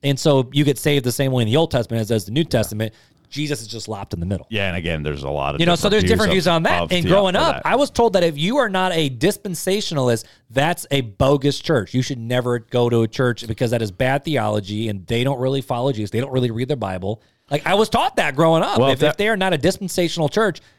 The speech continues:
Speaker 1: they're not a real good church. They are not a solid Bible-believing church.
Speaker 2: Yeah. So, uh, again,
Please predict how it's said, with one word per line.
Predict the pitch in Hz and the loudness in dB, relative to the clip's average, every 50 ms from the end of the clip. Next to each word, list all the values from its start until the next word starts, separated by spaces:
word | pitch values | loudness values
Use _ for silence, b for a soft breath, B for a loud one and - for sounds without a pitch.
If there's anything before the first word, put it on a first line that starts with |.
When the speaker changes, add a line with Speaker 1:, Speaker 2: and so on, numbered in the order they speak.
| b b b | b b b
Speaker 1:
they're | 131 139 160 185 | -2 0 0 2
not | 170 160 156 156 | 2 2 2 2
a | 147 | 2
real | 135 143 147 143 | 2 2 2 2
good | 131 151 156 147 | 2 0 0 0
church. | - 202 190 127 - - | 0 -2 -2 -2 -4 -2
They | - 143 | 0 0
are | 147 139 | 2 0
not | 127 120 135 139 143 151 | 0 -2 -2 0 0 0
a | 143 | -2
solid | - - 165 139 135 139 127 104 | -2 -2 -2 0 0 -2 -2 -4
Bible-believing | 113 117 117 120 117 117 110 110 107 110 107 | -4 -4 -4 -4 -4 -2 -2 -2 -4 -6 -8
church. | - 131 - - - - | -8 -10 -10 -12 -14 -12
Speaker 2:
Yeah. | - 58 - - B B B B B B B B B | -10 -10 -12 -12 B B B B B B B B B
So, | - - - 135 131 127 127 - - - | -4 0 2 4 4 4 4 2 2 0
uh, | 104 104 - - - | -2 -2 -2 -4 -4
again, | - 107 107 101 113 127 127 123 123 120 117 - - - 90 87 | -2 -2 0 2 2 2 4 4 4 2 2 0 -6 -12 -20 -20